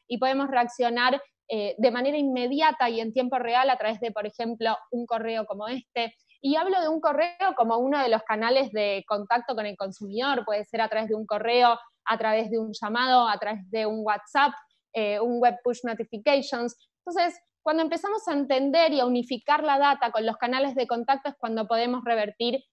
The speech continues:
esa experiencia de manera casi en tiempo real. Por eso, para ir finalizando y dejarles también,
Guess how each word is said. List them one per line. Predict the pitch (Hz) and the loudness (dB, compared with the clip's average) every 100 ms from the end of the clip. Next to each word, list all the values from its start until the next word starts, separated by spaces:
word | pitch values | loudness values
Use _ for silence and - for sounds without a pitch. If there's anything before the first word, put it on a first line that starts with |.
| _ | _
esa | 233 240 | -4 -2
experiencia | 233 - 226 214 240 240 247 269 254 247 - - | -2 -2 -4 0 0 0 0 4 4 4 -4 -4
de | 214 220 | -2 0
manera | 220 226 233 240 240 - - _ | 0 2 6 6 4 0 -18 _
casi | 269 277 269 | -4 -2 -2
en | 240 | 0
tiempo | 226 226 220 | 0 -2 -2
real. | 202 180 165 - _ _ _ _ _ _ | 0 -2 -2 -8 _ _ _ _ _ _
Por | 262 294 | -2 0
eso, | 294 311 311 - - - | 4 6 6 0 -4 4
para | 240 240 240 240 233 - | 6 8 8 6 2 -2
ir | 294 311 | -2 0
finalizando | 330 294 262 233 339 330 311 | 0 2 2 2 4 4 4
y | 269 | 4
dejarles | 226 226 - 254 269 - | 2 2 0 0 0 0
también, | 233 233 247 262 262 240 233 214 196 | 0 4 6 6 6 2 0 -2 -6